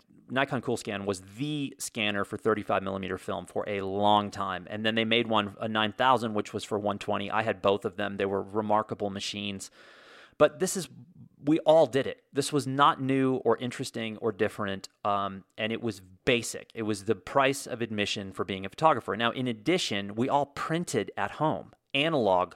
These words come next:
printed at home. We had dark rooms in our bathroom. If you were lucky, you had a dedicated dark room.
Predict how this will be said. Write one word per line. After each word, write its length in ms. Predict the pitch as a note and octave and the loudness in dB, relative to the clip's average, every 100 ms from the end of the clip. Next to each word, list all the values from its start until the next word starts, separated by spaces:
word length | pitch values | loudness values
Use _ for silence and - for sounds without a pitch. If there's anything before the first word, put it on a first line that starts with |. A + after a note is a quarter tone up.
| _ | _
printed 440 | - D3 C#3+ G2 - | -4 -4 -2 -6 -4
at 140 | G2+ | -6
home. 300 | G2 C#3+ F#2 G#2 | 0 0 -2 -4
We 100 | A#2 | -2
had 200 | C3 G#2+ | 0 2
dark 240 | C3 D3 | 2 2
rooms 200 | B2+ G#2+ | -2 -2
in 80 | A2 | -2
our 80 | G2 | 0
bathroom. 540 | G2+ G#2+ - - - - - - - - - - | 0 -2 -2 -12 -16 -20 -20 -20 -20 -20 -16 -8
If 160 | - | -2
you 40 | B2+ | 4
were 100 | A#2 | 8
lucky, 240 | C#3+ C#3 | 6 4
you 120 | B2+ | -2
had 140 | A#2 G#2+ | 0 0
a 60 | |
dedicated 600 | F#2+ A#2+ B2 - G#2+ G2 | 2 4 4 0 -4 -2
dark 260 | G2+ G#2+ - | 4 4 2
room. 180 | G2+ | -8